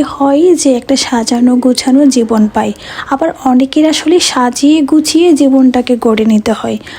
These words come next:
আমি আসলে অপশন টু এর পক্ষে। আমার জীবনে কোনো কিছুই গুছানো থাকে না, আমার জীবনের প্রত্যেকটা কিছুই আমার এখান থেকে ওখান থেকে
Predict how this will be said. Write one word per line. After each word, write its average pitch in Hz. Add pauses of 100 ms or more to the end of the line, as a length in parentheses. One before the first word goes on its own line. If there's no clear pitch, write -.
(140)
আমি 247
আসলে 262 (140)
অপশন - (220)
টু 269 (100)
এর 233 (100)
পক্ষে। 214 (520)
আমার 294
জীবনে 339
কোনো 262
কিছুই 277 (160)
গুছানো 240 (120)
থাকে 220
না, 208 (340)
আমার 247
জীবনের 285
প্রত্যেকটা 269
কিছুই 302 (140)
আমার 262 (460)
এখান 285
থেকে 277
ওখান 262
থেকে 277